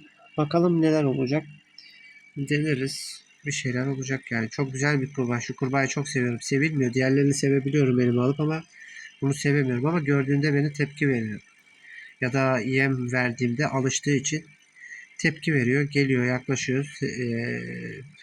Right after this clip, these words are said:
gördüğünde sesler çıkarmaya başlıyor ama dediğim gibi arkadaşlar bu, e, bizim, bizim yani, e,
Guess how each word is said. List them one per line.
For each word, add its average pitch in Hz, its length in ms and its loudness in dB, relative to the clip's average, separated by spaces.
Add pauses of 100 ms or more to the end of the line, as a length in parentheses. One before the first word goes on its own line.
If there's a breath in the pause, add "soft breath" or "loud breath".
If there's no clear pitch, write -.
(320 loud breath)
gördüğünde 139 560 4
sesler 139 460 0
çıkarmaya 113 520 -2
başlıyor 113 360 -4
ama 180 220 -4 (720 loud breath)
dediğim 190 260 4
gibi 143 140 -2
arkadaşlar 131 680 -2
bu, 143 380 2
e, 139 80 0 (680)
bizim, 147 440 -2 (800 loud breath)
bizim 123 360 -2
yani, 135 300 2
e, 120 240 -2